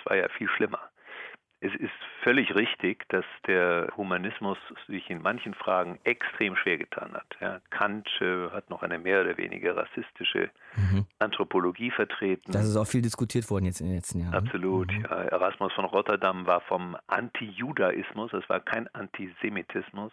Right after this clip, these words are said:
Speaker 1: sondern Antijudaismus. Es war nicht rassistisch, sondern es war gegen die jüdische Religion, rü-, jüdische Kultur gerichtet, voreingenommen in einer ganz massiven Weise, wie das damals so üblich war. Der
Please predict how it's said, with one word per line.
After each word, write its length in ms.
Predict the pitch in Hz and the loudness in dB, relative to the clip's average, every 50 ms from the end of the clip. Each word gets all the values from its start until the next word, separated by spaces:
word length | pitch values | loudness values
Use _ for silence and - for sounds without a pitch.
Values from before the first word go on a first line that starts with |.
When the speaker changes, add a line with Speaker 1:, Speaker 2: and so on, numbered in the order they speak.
| - | -12
Speaker 1:
sondern 260 | - 98 90 90 87 82 | -10 -8 -8 -6 -6 -6
Antijudaismus. 1000 | - 90 90 - - 87 85 92 107 117 - 82 - - - - - 95 95 - | -6 -6 -6 -6 -10 -10 -8 -8 -4 0 0 0 0 0 -4 -8 -12 -16 -14 -14
Es 160 | - - - | -14 -12 -10
war 80 | - 90 | -10 -10
nicht 180 | 90 90 - - | -10 -8 -6 -6
rassistisch, 600 | 82 - - - 95 - - - - 98 95 - - | -6 -6 -6 -8 -8 -8 -6 -6 -6 -6 -6 -8 -10
sondern 160 | 98 92 90 | -14 -14 -8
es 60 | - | -6
war 120 | 92 87 87 | -4 -4 -4
gegen 260 | - - 85 87 87 | -6 -10 -10 -10 -12
die 100 | 82 87 | -18 -16
jüdische 440 | 90 87 90 95 98 87 - - 92 | -10 -8 -4 -4 -2 -2 -2 -2 -2
Religion, 640 | 85 82 87 82 - 87 92 98 98 95 98 95 90 | -2 -2 -4 -4 -2 0 0 0 0 -2 -4 -8 -10
rü-, 280 | 87 - 90 90 92 - - | -12 -10 -10 -10 -10 -10 -14
jüdische 360 | - 101 92 92 - - - | -12 -10 -8 -8 -6 -8 -8
Kultur 400 | - - - - - - - 104 | -8 -8 -10 -10 -6 -4 -2 -2
gerichtet, 520 | 101 - - - 80 - - - - 92 - - _ - - - - - - - - - - - - | -2 -4 -6 -8 -8 -10 -10 -8 -10 -10 -10 -12 _ -20 -20 -18 -16 -14 -14 -14 -16 -16 -18 -14 -4
voreingenommen 840 | - - 107 98 - - 98 95 95 90 87 87 90 95 104 95 92 | 2 4 4 4 4 2 0 -2 -2 -2 -2 -2 -2 -2 -2 -2 -4
in 120 | 82 78 | -4 -6
einer 180 | 73 73 73 82 | -6 -8 -6 -2
ganz 240 | - 104 107 - | 0 0 0 0
massiven 460 | - 87 82 - - 110 98 92 90 - | -2 -4 -4 -4 -6 -8 -8 -8 -2 -2
Weise, 420 | 73 73 - 92 95 98 - - - - - - - - - - - _ _ | 0 0 0 -2 -2 -4 -4 -4 -6 -12 -20 -18 -18 -18 -20 -20 -20 _ _
wie 100 | 104 107 | 0 2
das 140 | 104 98 - - | 4 4 4 4
damals 340 | 95 90 92 92 87 - - | 2 2 2 0 -4 -2 -4
so 60 | 92 | -4
üblich 340 | 101 110 - 120 107 - - | -4 0 0 0 2 2 4
war. 160 | 113 98 90 | 2 2 2
Der 260 | 87 82 82 85 - | 2 0 -2 -4 -4